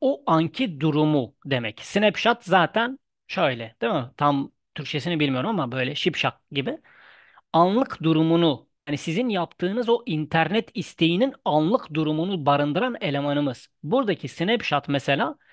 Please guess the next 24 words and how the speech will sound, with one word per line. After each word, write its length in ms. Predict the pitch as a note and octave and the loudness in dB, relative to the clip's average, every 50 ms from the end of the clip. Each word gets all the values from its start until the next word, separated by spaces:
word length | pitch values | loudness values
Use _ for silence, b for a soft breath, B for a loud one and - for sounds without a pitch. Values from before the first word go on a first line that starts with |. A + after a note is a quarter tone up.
| B B B B B B B B _ _ - | B B B B B B B B _ _ 2
anlık 420 | D#3+ D#3+ F3 F#3 G#3+ B3+ B3 - | 4 6 6 6 4 4 2 0
kontrol 400 | - - F#3+ F3 D#3+ E3+ F#3+ F#3 | 0 0 0 2 2 0 0 2
ediyoruz 380 | E3+ D3 B2+ C3 B2+ B2 A2+ A2+ | 2 0 0 -4 -6 -8 -8 -8
biz 180 | B2 A2+ A#2+ A#2+ | -8 -8 -6 -8
bunu. 280 | B2 A#2+ A#2+ B2 B2 | -8 -8 -8 -4 2
Diyoruz 220 | D#3 A3+ C4+ - - | 2 2 2 2 -2
ki 120 | E3+ D#3 | -4 -4
bu 60 | A#3+ | -4
snapshot'ta 680 | - - F#3+ G#3 A#3+ A#3 - - D#3+ - - C4 A3+ | -4 -2 -2 -2 -2 -2 -2 -4 -4 -2 -2 -2 0
data 280 | F3+ F#3+ F#3+ F3+ E3+ C#3+ | 2 2 2 2 4 6
var 160 | D3 D3+ C#3+ | 6 6 6
mı? 220 | B2+ A#2+ A2 G#2 - _ _ _ _ _ _ _ _ _ _ _ _ _ _ _ _ _ _ _ _ _ - | 4 0 -4 -10 -16 _ _ _ _ _ _ _ _ _ _ _ _ _ _ _ _ _ _ _ _ _ 2
Evet 380 | G3 F3+ C#3+ C3 - - G3+ | 2 2 2 0 -4 -6 0
veya 260 | E3 F#3 G#3 A3+ G3+ | 2 4 4 4 6
hayır. 360 | E3+ F3+ D#3+ C3 A#2+ - - - B B B B B B | 6 6 6 4 0 -6 -14 -20 B B B B B B
Bu 160 | - D3+ A#3+ - | -6 -4 -4 -4
snapshot'ta 640 | - - F#3+ A3 A#3 - - F3 E3 - - G3+ | -4 -4 -4 -4 -4 -2 -2 -2 -4 -2 -4 -4
mesela 420 | G#3 G3+ - - F3 G3 A3 F3 D3+ | -4 -4 -2 0 0 2 2 2 2
has 180 | F#3+ G3 - - - | 2 0 0 0 2
error. 320 | F3 F3 D#3+ C#3+ A#2+ - _ _ _ - | 2 2 2 2 -4 -8 _ _ _ -8
Bir 200 | C#3 G3 A#3 - | -8 -8 -6 -2
error 400 | - G3+ G3+ G3+ G#3 F#3 D#3+ C3 | 0 2 2 2 0 0 0 2
var 180 | C#3+ C#3+ D#3 E3 | 4 4 4 4
mı 280 | D#3+ C#3 A#2 G#2 - | 2 0 -4 -6 -12